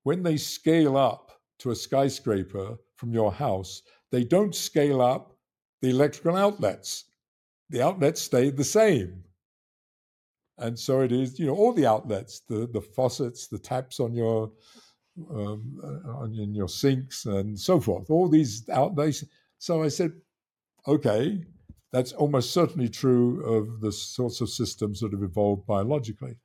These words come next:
So that's another one. But the last one, the last sort of speculative principle was that, and this is the most important one, was that, um,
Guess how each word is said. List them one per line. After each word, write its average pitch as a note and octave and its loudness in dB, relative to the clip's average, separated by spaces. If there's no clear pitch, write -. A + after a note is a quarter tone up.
So C3+ -4
that's C3 -2
another G2 -2
one. A2 -4
But A2 0
the A2+ 2
last E3+ 0
one, G#2+ -8
the F#2+ -8
last D#3 0
sort B2+ 2
of G#2 0
speculative B2+ -2
principle A2 -4
was A#2 4
that, A#2 2
and A2 -4
this C#3+ -2
is G2+ -8
the A2 -2
most A2 -2
important A2+ -4
one, F#2 -2
was A#2 0
that, A2+ 0
um, A2+ -4